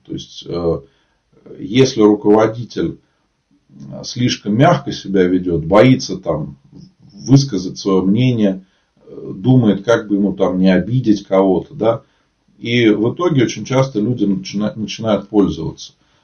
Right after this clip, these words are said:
При этом, конечно, надо сохранять спокойствие, не ругаться, но не бояться, э, отстаивать свою точку зрения. Это очень важно. Потому что от любого руководителя требуют, чтобы работа была эффективной.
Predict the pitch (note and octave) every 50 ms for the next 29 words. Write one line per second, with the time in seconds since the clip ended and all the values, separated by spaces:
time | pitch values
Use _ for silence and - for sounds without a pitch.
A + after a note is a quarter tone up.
0 | _ _ _ _ - - G#2+ A2 A#2 - A#2+ G#2 A2+ A#2 A#2+ B2 B2 A2+ - -
1 | A2 G#2 A2 A2+ A2+ A2+ G#2+ G#2+ G2 F#2+ F#2 F2+ - - - - - - G#2+ A2
2 | A#2+ A2 F#2+ F2 - - - - - - - - _ G2 - - - C3+ D3 D#3+
3 | D3 - - G#2 F#2+ F#2 F#2+ F#2+ F#2 F#2 F#2+ F2+ F#2+ A#2 - - - - - -
4 | - - _ _ _ _ _ _ _ _ - G2 G2+ G#2+ A2+ A#2+ B2 B2 A2 G2+
5 | G#2 A#2+ A#2+ A2 A#2 A#2 A#2 B2+ C3 B2+ A2 F#2+ - - - - D#2+ D2 D2 -
6 | - _ - - E2 D#2+ D2+ - - - - - - A#2+ C3 C3+ C3 G#2+ F#2 -
7 | - G2+ G#2 G2+ G#2 G2 F#2+ F#2+ - - F2+ F#2+ G2+ G2+ F2+ D#2+ D2+ D2 D2 C#2+
8 | - - G2 F#2 - - A2 G#2 G#2 G2 E2+ C#2+ C#2 - - - _ _ _ _
9 | _ _ _ _ _ _ _ _ - F2 F#2 F#2 - - F#2+ F#2 F2+ F2 - F#2
10 | - - G#2 G#2 G2+ G2 A#2 A2+ G#2 G2 F#2+ F#2+ F#2+ - G#2 G2+ G2+ G#2+ A#2+ D#3+
11 | D#3+ - G2+ F#2 F2+ F#2 - - G#2+ A#2+ B2+ A#2+ G#2+ F#2+ - - - _ F2+ F2+
12 | F2 F#2 F2+ F2 E2+ - F2+ F#2 F#2 F#2+ A2+ D3 - - - G2+ F#2 F2 E2+ D#2
13 | - F#2 G2 A2+ A2+ G2+ - - - - - - - G2 E2+ D#2 D2 C#2 C2+